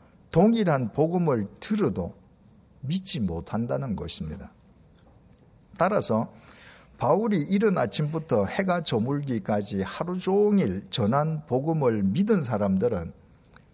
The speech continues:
구원의 은혜를 입은 사람들이요, 믿지 않는 사람들은 그 은혜에서 제외된 사람들이었습니다. 구원의 은혜를 입지 못해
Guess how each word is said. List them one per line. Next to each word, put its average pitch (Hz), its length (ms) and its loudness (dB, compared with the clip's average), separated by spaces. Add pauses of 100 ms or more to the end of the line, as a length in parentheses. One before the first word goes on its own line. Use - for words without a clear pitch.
(160)
구원의 147 720 0
은혜를 127 600 -2
입은 165 420 -2
사람들이요, 87 840 -4 (640)
믿지 151 320 0
않는 107 300 2
사람들은 120 680 -2 (480)
그 180 480 -4
은혜에서 127 880 -2 (220)
제외된 139 1080 -2
사람들이었습니다. 87 1300 -4 (1700)
구원의 208 540 4
은혜를 202 420 4
입지 151 260 -4
못해 98 680 0